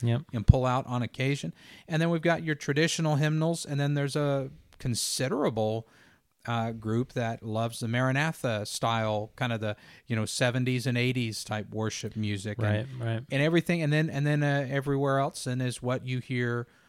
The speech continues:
Speaker 2: on the radio and the worship songs that are a little more... Um, fresh and relevant to what's going on in the world now. And, uh,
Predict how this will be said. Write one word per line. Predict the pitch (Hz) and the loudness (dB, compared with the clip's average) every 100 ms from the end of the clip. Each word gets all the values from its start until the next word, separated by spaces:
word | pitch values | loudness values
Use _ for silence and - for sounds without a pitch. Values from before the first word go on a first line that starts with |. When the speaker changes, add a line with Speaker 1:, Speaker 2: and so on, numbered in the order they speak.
| _ _ - | _ _ -4
Speaker 2:
on | 117 120 | 0 2
the | 117 | 0
radio | 110 120 135 131 110 107 | 2 2 2 2 2 0
and | 104 113 110 104 | -2 -2 -2 -4
the | 107 | -4
worship | 98 120 - 120 | -2 -2 -2 -8
songs | - 120 113 107 | -4 -2 -2 -2
that | 113 104 | -4 -4
are | 104 104 | -4 -4
a | |
little | 101 110 104 | -2 -2 -2
more... | 110 110 107 101 _ - _ - | -2 0 -2 -4 _ -20 _ -8
Um, | 104 101 104 107 _ - _ | -6 -4 -8 -12 _ -20 _
fresh | - - 139 131 - 127 | -20 0 2 4 2 -4
and | 107 | -2
relevant | 110 117 120 117 107 | 0 0 0 -2 -4
to | - | -4
what's | 110 - | -6 -6
going | 117 107 107 | -4 -2 -2
on | 107 | -2
in | 104 | -4
the | 95 | -4
world | 95 107 104 101 | -4 -2 -2 -4
now. | 104 110 98 101 | -6 -4 -6 -10
And, | 107 95 95 95 | -8 -6 -6 -6
uh, | 95 92 | -6 -6